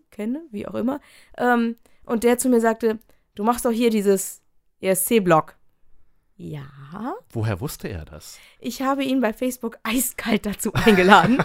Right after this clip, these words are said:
Speaker 2: <laughs>
Speaker 1: meine,
Speaker 2: Okay.
Speaker 1: unsere Seite zu liken.
Speaker 2: Ja, alles klar.
Speaker 1: Ich habe mir da mal so einen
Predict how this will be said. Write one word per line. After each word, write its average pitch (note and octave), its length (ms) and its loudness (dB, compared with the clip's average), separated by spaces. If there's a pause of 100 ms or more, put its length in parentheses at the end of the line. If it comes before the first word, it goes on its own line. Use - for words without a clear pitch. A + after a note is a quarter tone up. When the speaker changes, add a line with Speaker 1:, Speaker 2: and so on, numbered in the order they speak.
(160)
Speaker 2:
<laughs> - 200 -2
Speaker 1:
meine, F#3 460 4
Speaker 2:
Okay. - 160 -8
Speaker 1:
unsere G#3+ 440 4
Seite F#3+ 320 0
zu - 140 -8
liken. E3 320 -4
Speaker 2:
Ja, G#3+ 140 2
alles - 220 -4
klar. - 200 -2 (120)
Speaker 1:
Ich G3+ 120 -2
habe A#3 100 2
mir A3 80 4
da G#3+ 60 6
mal G#3 160 4
so G3+ 80 2
einen G3 140 0